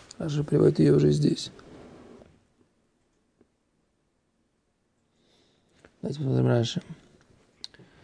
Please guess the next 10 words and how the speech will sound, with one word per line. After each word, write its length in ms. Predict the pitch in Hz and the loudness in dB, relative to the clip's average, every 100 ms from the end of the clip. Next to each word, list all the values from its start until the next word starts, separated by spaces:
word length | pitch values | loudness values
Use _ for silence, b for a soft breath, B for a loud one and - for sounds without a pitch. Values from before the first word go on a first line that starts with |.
| b b b b b b - | b b b b b b -4
Динав 360 | 135 170 262 | 4 6 4
Куран, 300 | - 196 220 | 6 6 6
это 160 | 196 156 | 4 6
выводится 460 | 151 190 220 175 185 | 6 6 6 4 4
нами, 260 | 214 202 | 6 6
Мики 300 | 175 170 190 | 6 6 6
Ясир 640 | 196 170 151 - 233 190 - | 8 6 4 4 6 6 4
Эс 220 | 175 147 | 4 4
Бинха 640 | 139 151 135 180 175 165 165 | 6 4 6 6 6 6 4
Миахурай. 600 | 143 131 143 143 123 | 4 4 6 6 4